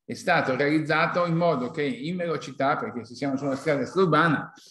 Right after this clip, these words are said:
andiamo a novanta chilometri orari, dobbiamo chiaramente avere la, la prontezza vis-, visiva di capire che cosa sarà il prossimo pericolo che troveremo a centocinquanta metri.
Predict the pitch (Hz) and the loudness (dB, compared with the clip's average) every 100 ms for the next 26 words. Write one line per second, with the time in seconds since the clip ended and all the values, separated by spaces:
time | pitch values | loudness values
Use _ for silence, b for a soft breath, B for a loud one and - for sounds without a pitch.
0 | B B B B _ _ 151 165 180 160 | B B B B _ _ 0 4 4 4
1 | 139 143 151 175 160 139 156 147 175 208 | 4 4 4 4 2 -2 -2 -2 -2 0
2 | 160 135 135 165 - 131 160 165 170 151 | 2 2 0 -2 -6 -6 -4 0 2 2
3 | 123 110 139 139 151 156 123 117 110 127 | 0 -4 -6 -4 -4 -2 -4 -6 -8 -2
4 | 156 139 117 107 - 127 127 120 117 110 | 0 0 -2 -8 -4 -2 -2 -2 -2 -4
5 | 107 113 131 - 131 123 170 165 - 117 | -4 -2 -2 -2 -4 -2 0 0 -2 -4
6 | 123 143 135 - 156 147 135 127 160 170 | -4 -6 -8 -6 -6 -4 -2 0 0 -2
7 | - - 127 143 151 - 180 139 110 - | -6 -12 -4 0 0 0 0 0 -4 -10
8 | _ _ 160 151 170 180 185 175 160 139 | _ _ -6 0 4 4 2 -2 -2 0
9 | 156 143 147 143 135 135 151 139 139 143 | 0 -2 -6 -6 -6 -6 -4 -4 -4 -4
10 | 127 123 131 131 131 127 123 120 120 113 | -4 -4 -2 0 0 -2 -4 -6 -4 -6
11 | 110 110 101 - - | -4 -6 -6 -10 -20